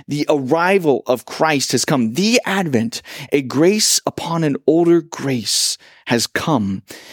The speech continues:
and we behold him and we receive not just from him the Father, but we also become the children of God. For God has revealed himself as the Word, clothed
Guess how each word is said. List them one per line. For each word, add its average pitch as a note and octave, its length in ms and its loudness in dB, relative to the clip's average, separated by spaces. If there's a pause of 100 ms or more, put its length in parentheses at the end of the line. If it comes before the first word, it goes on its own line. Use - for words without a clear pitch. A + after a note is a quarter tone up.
(140)
and A#2 160 2
we C#3+ 140 2
behold C#3 560 4
him G2+ 260 2
and B2 100 2
we B2+ 140 4
receive B2 720 2
not E3+ 280 2
just F#3+ 180 2
from D#3 180 2
him C#3+ 240 2 (300)
the A2+ 100 2
Father, C3 520 0
but A#2+ 180 2
we C#3+ 140 0
also F3+ 400 2
become D#3 640 0 (300)
the - 60 -6
children D3 600 2
of A#2+ 160 -2
God. - 420 -6 (960)
For A#2 120 0
God B2 260 2
has A#2+ 160 2
revealed A#2+ 340 4
himself A#2+ 540 0
as G#2 200 -2
the A2+ 120 -2
Word, A2 560 0 (420)
clothed - 720 -2